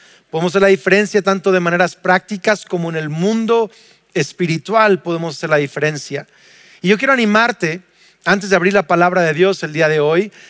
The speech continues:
a que te prepares porque el ocho, nueve, diez y once de abril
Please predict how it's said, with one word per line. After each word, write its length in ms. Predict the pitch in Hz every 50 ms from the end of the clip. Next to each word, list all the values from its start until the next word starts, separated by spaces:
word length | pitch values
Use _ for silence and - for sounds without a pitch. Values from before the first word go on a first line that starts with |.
| - -
a 80 | - 170
que 120 | - 202
te 100 | - 190
prepares 520 | 170 196 190 165 - 226 240 247 226 190 -
porque 300 | - 190 175 - 180 170
el 200 | 165 165 196 - -
ocho, 580 | 208 208 233 247 - - 254 269 285 285 226 - _ _ _ _ _ _ _ _
nueve, 600 | 139 151 170 196 220 233 220 247 240 240 254 180 143
diez 400 | 143 180 190 202 220 214 - - -
y 160 | 196 185 214
once 380 | - 202 208 226 233 196 - 214
de 80 | 208
abril 460 | 214 202 180 165 143 139 143 180 185